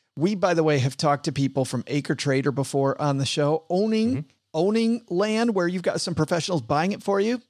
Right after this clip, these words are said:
Speaker 1: I'm not adverse to that if you're a person who, who's an accredited investor and meet the standard for that and you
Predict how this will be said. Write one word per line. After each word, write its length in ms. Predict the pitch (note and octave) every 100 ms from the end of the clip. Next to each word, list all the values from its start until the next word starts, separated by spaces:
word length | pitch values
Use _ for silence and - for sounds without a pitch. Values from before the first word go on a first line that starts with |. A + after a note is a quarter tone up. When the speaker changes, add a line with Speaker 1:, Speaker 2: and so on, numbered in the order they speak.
| _ _ -
Speaker 1:
I'm 140 | A3+
not 160 | F#4+ A3
adverse 320 | E3 G3 E3
to 140 | F#3
that 340 | F3 F#3 A3+ -
if 160 | F3+ F#3
you're 360 | F3+ F#3 E3 -
a 40 | D#3
person 580 | - - G3 G3 F#3+ E3+ -
who, 340 | F3 E3+ D3+ _ _ _ -
who's 200 | G3 F#3+
an 60 |
accredited 560 | D#3 - F3+ F#3+ F#3 F3
investor 640 | D#3+ D3+ D#3 - F#3 G#3 - - - _ _ -
and 480 | C#3+ C#3 C3 B2+ C3 D3+
meet 400 | D3 E3+ F#3+ -
the 80 |
standard 420 | D#3+ - E3+ F3+ E3
for 120 | F3
that 380 | F3 F#3+ G#3 -
and 100 | D3
you 400 | C#3+ D3 C#3+